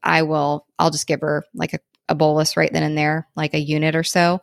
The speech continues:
kind of like whatever she missed while she was swimming, like, whatever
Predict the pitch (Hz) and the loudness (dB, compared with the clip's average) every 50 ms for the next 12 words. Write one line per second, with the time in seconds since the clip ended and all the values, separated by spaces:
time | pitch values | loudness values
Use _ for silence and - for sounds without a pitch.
0 | _ - - 233 233 233 208 214 190 170 - 190 185 180 175 180 175 170 - - | _ -2 0 2 2 2 4 2 2 2 4 4 4 4 4 4 0 0 0 0
1 | 180 170 165 160 160 170 - - - - - 175 160 156 160 - - 190 165 156 | 0 0 2 2 2 2 0 -2 -4 -2 0 2 2 4 2 0 0 0 -2 -2
2 | - - - 160 151 156 165 190 226 254 262 _ _ - 175 160 - 165 160 160 | -2 -4 -2 -2 0 2 2 0 0 -2 -4 _ _ -8 -8 -2 0 2 2 2
3 | 151 160 156 156 151 147 | 2 2 2 2 0 -2